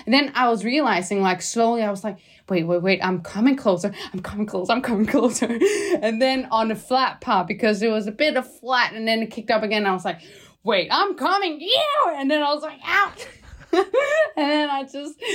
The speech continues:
I just went full. I just went full and, and I didn't, well, I think also passing them, I was really like, "I hope that Marion Foss is not coming."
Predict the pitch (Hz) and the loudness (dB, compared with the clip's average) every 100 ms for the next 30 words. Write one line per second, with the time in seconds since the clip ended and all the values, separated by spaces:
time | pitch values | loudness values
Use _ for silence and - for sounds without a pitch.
0 | 311 302 285 247 262 254 240 214 254 247 | -4 -6 -6 2 2 2 -2 0 0 0
1 | 196 - - 262 320 190 - 220 240 240 | -4 -10 2 4 4 0 -2 0 0 0
2 | 262 254 226 - 285 285 285 - 233 220 | 0 0 -6 -4 0 2 2 0 0 -2
3 | 196 - - 233 226 202 196 180 165 - | -4 -8 -6 0 0 0 -2 -2 -4 -2
4 | 208 202 262 302 - - - 240 220 233 | -2 2 2 2 0 -12 -4 0 2 0
5 | 294 320 320 - 233 - 262 - - - | 2 0 0 0 2 2 -4 -6 -8 -2
6 | 180 220 311 294 269 262 240 233 247 254 | -2 -2 0 0 2 2 0 0 0 0
7 | 262 247 226 220 - - - - 262 262 | 2 2 0 -2 -10 -20 -20 -4 0 2
8 | 294 302 320 294 277 302 311 330 320 302 | 2 0 0 -2 0 0 2 0 0 0
9 | 320 330 320 359 381 302 349 453 453 440 | 2 0 0 0 0 0 0 2 2 0
10 | 440 440 | -4 -4